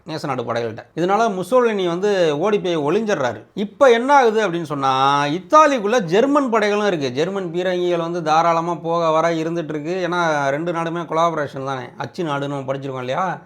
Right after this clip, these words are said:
இப்ப நேச நாட்டு படைகள்கிட்ட சரணடைஞ்ச இத்தாலிய வீரர்களை வச்ச ஜெர்மன் வீரர்களை அரெஸ்ட் பண்றாங்க நேச நாட்டு படைகள். இப்படி இத்தாலியில போர் நிலைமை மாறிடுச்சு. மக்கள் எல்லோரும் முசோலினியை பத்தி தெரிஞ்சுக்கிட்டு முசோலினியை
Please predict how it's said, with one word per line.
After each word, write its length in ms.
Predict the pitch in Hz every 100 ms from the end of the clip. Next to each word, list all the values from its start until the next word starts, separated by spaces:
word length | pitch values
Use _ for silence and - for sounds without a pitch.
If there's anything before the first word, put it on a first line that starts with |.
| -
இப்ப 180 | 214
நேச 300 | 214 277 294
நாட்டு 300 | 302 285 240
படைகள்கிட்ட 760 | 208 214 208 196 180 175 165 151 -
சரணடைஞ்ச 400 | 185 233 214 185
இத்தாலிய 540 | 160 156 254 262 220
வீரர்களை 520 | 175 208 214 185 156
வச்ச 500 | 139 123 139 143 214
ஜெர்மன் 440 | 165 196 269 277 233
வீரர்களை 420 | 196 165 160 151
அரெஸ்ட் 260 | 147 143
பண்றாங்க 400 | 135 117 110 104 - 147
நேச 200 | 147 147
நாட்டு 200 | 120 117
படைகள். 300 | 110 101 -
இப்படி 260 | 196 208 208
இத்தாலியில 400 | - 262 226 233
போர் 300 | 233 214 226
நிலைமை 340 | 202 196 185
மாறிடுச்சு. 800 | 165 175 208 202 180 180 233 285
மக்கள் 640 | 170 156 165 - 247 233
எல்லோரும் 580 | 170 180 214 208 226 185
முசோலினியை 480 | 170 233 233 208 180
பத்தி 240 | 160 160
தெரிஞ்சுக்கிட்டு 640 | 175 165 175 185 170 147 214 156
முசோலினியை 720 | 170 175 302 269 202 202 254